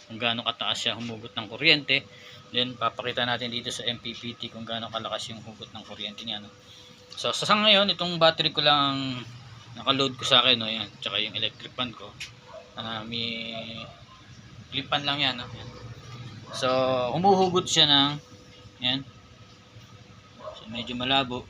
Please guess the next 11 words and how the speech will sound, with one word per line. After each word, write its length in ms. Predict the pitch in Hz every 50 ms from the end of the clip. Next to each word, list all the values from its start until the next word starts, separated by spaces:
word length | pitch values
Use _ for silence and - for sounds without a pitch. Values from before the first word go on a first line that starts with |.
| - - -
Yan, 320 | 117 117 120 120 120 117
one 160 | 120 139 143
hundred 560 | 139 151 156 160 160 139 139 156 147 135 113 - - - - - - - - - - - - - - - - - - - - -
twenty 480 | - 139 143 143 139 135 - 160 143 - -
watts, 480 | 131 143 143 - - - - - - -
no? 160 | 135 135 - - - - - - - - - - - -
Ayan, 160 | - 107 107 107
lagyan 160 | 110 117 117 113
natin 100 | 120 120 110 117
ilaw, 160 | 117 113 107
yan. 240 | 107 107 107 -